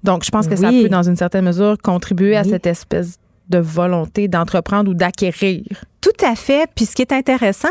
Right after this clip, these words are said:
Speaker 2: c'est que, euh, il y a différentes façons d'entreprendre. On parle beaucoup d'entreprendre par la voie de la création d'entreprise.
Speaker 1: Ouais.
Speaker 2: Mais acheter des parts et devenir propriétaire d'une entreprise en tout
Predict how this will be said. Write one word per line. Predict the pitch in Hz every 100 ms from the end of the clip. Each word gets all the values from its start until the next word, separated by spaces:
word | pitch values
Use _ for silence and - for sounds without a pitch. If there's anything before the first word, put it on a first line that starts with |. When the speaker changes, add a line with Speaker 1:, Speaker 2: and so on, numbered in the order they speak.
| 427
Speaker 2:
c'est | - 214
que, | - 214 202 214
euh, | 185 180 175 - - -
il | 180
y |
a | 208
différentes | - 254 370
façons | - - 208 - 311
d'entreprendre. | 190 175 170 165 220 226 208
On |
parle | 190 240 277 247
beaucoup | 202 262 - 427
d'entreprendre | 247 196 - 185 240 277
par | 233 196
la | 170
voie | 175
de | 247
la | 175
création | - 170 170 269
d'entreprise. | 226 - 175 - 220
Speaker 1:
Ouais. | 226 220 - - - -
Speaker 2:
Mais | 226 247 _ _ _
acheter | 262 262 - - 427
des | 254
parts | 220 247 294
et | 262
devenir | 208 208 262
propriétaire | - - 370 - 254 214 240 320 302
d'une | 214
entreprise | 190 190 202 180 - 370
en | 240 202
tout | -